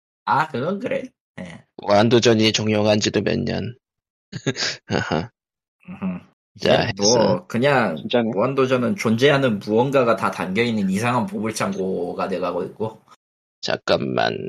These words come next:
Speaker 2: 어디 보자. 게임 소식 뜬금없는 거 하나. 바닐라웨어가 그린 그리모 <laughs> 리-, 리마스터인가?를
Speaker 1: 확장판
Speaker 2: 발표했네.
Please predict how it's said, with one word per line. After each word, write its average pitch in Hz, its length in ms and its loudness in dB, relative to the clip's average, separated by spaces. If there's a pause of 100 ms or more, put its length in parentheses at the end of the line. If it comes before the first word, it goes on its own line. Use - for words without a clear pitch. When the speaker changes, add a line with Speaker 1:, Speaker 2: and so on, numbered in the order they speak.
Speaker 2:
어디 90 220 0
보자. 90 380 0
게임 135 300 2
소식 110 600 0
뜬금없는 131 720 2
거 95 120 0
하나. 69 320 2 (600)
바닐라웨어가 113 1300 4 (120)
그린 143 540 2
그리모 113 500 2
<laughs> 104 540 0 (800)
리-, 78 440 -2
리마스터인가?를 98 760 -2 (840)
Speaker 1:
확장판 120 140 4
Speaker 2:
발표했네. 117 420 2